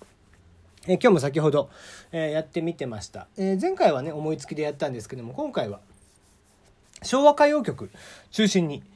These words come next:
やらせていただいて、えー、まあ、次回はまたね、ポップス、最近のポップスとかも入れながらやろうかなと思ってるんですけども、そんな感じで、えー、まあ、ライブの方は、えー、主に弾き語りという風にやっていこうかなと思っています。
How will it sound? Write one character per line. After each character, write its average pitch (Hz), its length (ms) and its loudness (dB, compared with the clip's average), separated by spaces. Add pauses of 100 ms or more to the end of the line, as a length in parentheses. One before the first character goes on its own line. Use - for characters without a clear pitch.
(200)
や 147 100 -6
ら 139 100 -4
せ 135 80 -14
て - 120 -6
い 123 80 -6
た 127 100 -12
だ 107 120 -10
い 107 60 -12
て、 98 220 -18 (180)
え 127 280 -10
ー、 147 40 -8
ま 226 100 0
あ、 220 40 0
次 285 120 -4
回 240 160 4
は 131 60 -2
ま 123 140 -8
た 131 100 -8
ね、 175 160 -6
ポ 147 100 -2
ッ - 20 -12
プ - 120 -18
ス、 139 260 -8
最 151 180 -6
近 139 120 -8
の 135 100 -6
ポ 131 120 -8
ッ - 20 -8
プ - 100 -20
ス - 60 -16
と 165 100 -4
か 165 120 -4
も 123 80 -6
入 117 80 -10
れ 123 60 -8
な 139 120 -8
が 143 100 -6
ら 110 60 -8
や 110 120 -10
ろ 117 80 -12
う 117 40 -14
か 110 120 -14
な 131 160 -8
と 104 100 -14
思 104 120 -12
っ 107 40 -14
て 107 160 -16
る 101 80 -12
ん 95 60 -14
で 95 100 -14
す - 80 -20
け 117 100 -16
ど 107 100 -14
も、 165 240 -4 (1080)
そ 190 140 0
ん - 20 6
な 202 80 6
感 196 180 6
じ 165 120 -4
で、 170 200 0 (320)
え 185 580 0
ー、 - 20 -4
ま 202 280 0
あ、 - 40 -10
ラ 196 160 4
イ 233 40 4
ブ 254 80 -4
の 302 120 0
方 320 140 4
は、 165 220 2 (280)
え 139 120 -8
ー、 135 40 -6
主 240 180 0
に 175 100 0
弾 - 80 -14
き 180 160 -6
語 180 80 2 (120)
り 196 120 4
と 233 140 -6
い 240 100 -6
う 269 60 -6
風 277 220 -8
に 156 100 -4
や 127 80 -4
っ 127 40 -12
て 165 120 -8
い 165 40 -6
こ - 140 -8
う - 20 -4
か 147 140 -4
な 160 220 -4
と 123 160 -8
思 120 220 -10
っ - 20 -16
て - 260 -14
い 107 100 -8
ま 131 160 -8
す。 - 180 -16